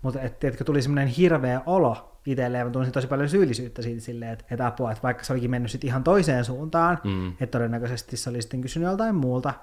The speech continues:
Speaker 1: ehkä, tai sitten lähtenyt vaan kävelemään, tiedätkö, eri suuntaan, niin mulla tuli semmonen olo silleen, että apua, että mä olisin voinut niinku, että totta kai mä olisin voinut tajuta, että miksi se kysyy tuommoista niinku tähän aikaan vuodesta multa, mut mä olin silleen, että okei, että onneksi se niinku selvisi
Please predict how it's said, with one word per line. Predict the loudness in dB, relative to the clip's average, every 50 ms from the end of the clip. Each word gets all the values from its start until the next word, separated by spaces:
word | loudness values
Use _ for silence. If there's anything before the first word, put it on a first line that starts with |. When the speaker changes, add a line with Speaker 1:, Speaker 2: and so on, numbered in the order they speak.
| -16 -20 -20 -20 -16 -8 -4
Speaker 1:
ehkä, | -4 -4 -4 -4 -6 -6 -6 -6 -4
tai | -2 -2 -2
sitten | 0 -2 -2 -4
lähtenyt | -4 -4 -4 -6 -4 -4
vaan | -2 -2 -2
kävelemään, | -2 -2 -4 -4 -6 -8 -10 -10 -8
tiedätkö, | -8 -8 -8 -8 -8 -8 -8
eri | -8 -10
suuntaan, | -8 -8 -8 -6 -6 -4 -2 0 0 0 0 -2 -6 -8 -2 2
niin | 4 6 6 6 6 6 6 6 6 6 4 2 2 -2 -4 -2
mulla | 0 4 4 4 6
tuli | 6 8 8 8
semmonen | 8 6 4 2 2 4
olo | 4 6 6 4 4
silleen, | 0 -2 -2 -2 -2
että | -4 -4 -4 -6
apua, | -2 2 4 4 4 4 2 -2 -8 -8
että | -8 -6 -4 -2
mä | -2
olisin | -2 -2 -2 -4 -6
voinut | -6 -4 -4 -2
niinku, | -2 -4 -4 -4 -6 -6 -8 -12 -14
että | -14 -8 -6
totta | -6 -6 -4 -2
kai | -2 -2
mä | -2
olisin | -2 -4 -4
voinut | -6 -6 -4
tajuta, | -2 -2 0 0 -2 -2
että | -6 -8
miksi | -8 -8 -8
se | -8
kysyy | -10 -8 -6 -6 -6 -6
tuommoista | -6 -6 -6 -6 -6 -8 -6 -6
niinku | -6 -6 -4
tähän | -4 -4 -4 -2 -4
aikaan | -6 -6 -6 -6 -4 -2
vuodesta | -2 0 0 -2 -2 0 0
multa, | 0 0 2 2 0 0 -2 -4 -12 -8 -4 -4
mut | 0 4
mä | 6
olin | 6 8 6 6
silleen, | 4 2 0
että | 0 -2 -2
okei, | -4 -4
että | -4 -4 -2
onneksi | -4 -4 -4 -4
se | -4
niinku | -4 -4 -4 -4
selvisi | -4 -4 -2 -2 -2 -4 -6